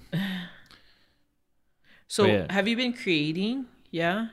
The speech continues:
Speaker 1: on your free time, or do you ever get a chance?
Speaker 2: I've been trying to create, but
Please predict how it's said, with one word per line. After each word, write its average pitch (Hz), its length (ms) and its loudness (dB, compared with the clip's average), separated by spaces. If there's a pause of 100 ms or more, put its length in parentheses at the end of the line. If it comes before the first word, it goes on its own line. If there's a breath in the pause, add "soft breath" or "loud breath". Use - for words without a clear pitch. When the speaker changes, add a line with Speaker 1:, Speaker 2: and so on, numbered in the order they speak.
(100)
Speaker 1:
on 170 180 -6
your 175 100 -4
free 190 160 -6
time, 202 400 -4
or 147 120 -4
do 143 120 -8
you 160 100 -4
ever 165 120 -6
get 160 180 -6
a 156 60 -6
chance? 156 640 -10
Speaker 2:
I've 101 120 -4
been 110 120 2
trying 117 260 0
to 120 100 4
create, 101 760 -2
but 95 380 -2